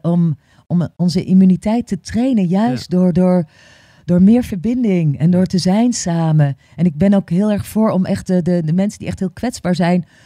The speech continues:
Speaker 1: te, te, te beschermen. Maar ik hoor dat in Ibiza moeten de kinderen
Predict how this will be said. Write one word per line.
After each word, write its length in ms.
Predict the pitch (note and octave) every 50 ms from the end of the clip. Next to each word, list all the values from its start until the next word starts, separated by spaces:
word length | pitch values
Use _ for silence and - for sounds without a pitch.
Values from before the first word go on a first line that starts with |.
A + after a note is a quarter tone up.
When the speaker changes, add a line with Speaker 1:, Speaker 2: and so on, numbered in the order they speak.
| - _ _
Speaker 1:
te, 220 | - - F3+ F3+ F3
te, 360 | - - F#3 F3+ F3+ E3+ D#3 C3+
te 120 | - F3+
beschermen. 540 | E3 F3 - - - A#3+ B3+ B3+ A3 F#3 F3
Maar 200 | E3+ E3+ E3+ B2
ik 140 | D#3+ E3 -
hoor 160 | F#3 F#3+ G3
dat 140 | F#3+ F3+ -
in 80 | -
Ibiza 420 | F#3+ F3+ D3 A3 B3 - - F#3+ F#3
moeten 240 | F#3 F#3 - F3+
de 100 | D3+ D#3 - _
kinderen 480 | - A3+ C4 C4+ B3+ A3+ F#3+ F#3 E3+